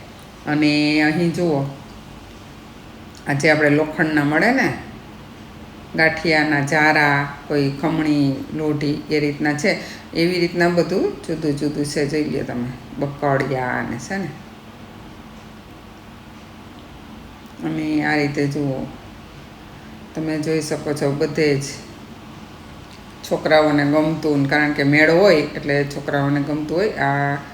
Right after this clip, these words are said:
બધે જુઓ તમે, જો, અમારા જયભાઈ જોયું. અને જો,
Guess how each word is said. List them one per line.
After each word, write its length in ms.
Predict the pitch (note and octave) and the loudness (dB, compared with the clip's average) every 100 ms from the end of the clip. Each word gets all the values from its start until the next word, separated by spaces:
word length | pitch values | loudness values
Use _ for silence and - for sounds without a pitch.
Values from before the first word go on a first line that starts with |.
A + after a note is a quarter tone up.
| - - - - | -18 -18 -18 -8
બધે 340 | D#3 C#3+ D3 C3+ | -6 -2 0 0
જુઓ 340 | - C#3+ B2 | -2 -6 -4
તમે, 260 | A#2 A#2 G#2 - - - - - - - - - - - - - - | -6 -8 -10 -12 -16 -18 -18 -18 -18 -18 -18 -18 -18 -20 -18 -14 0
જો, 100 | C#3+ | 2
અમારા 320 | C#3 D3+ C#3+ | 4 2 0
જયભાઈ 420 | C#3 E3 E3 E3 | 2 0 2 0
જોયું. 380 | E3 G#3+ F4+ F#4+ - - - - - - - - - - - - - - - - - - - - - - - - - - - - | 2 4 4 2 -8 -16 -18 -18 -18 -18 -18 -18 -18 -18 -20 -18 -18 -18 -18 -18 -18 -18 -18 -18 -18 -18 -18 -18 -18 -18 -20 -8
અને 280 | D#3+ D#3+ D#3 | -2 0 2
જો, 140 | D3 | 2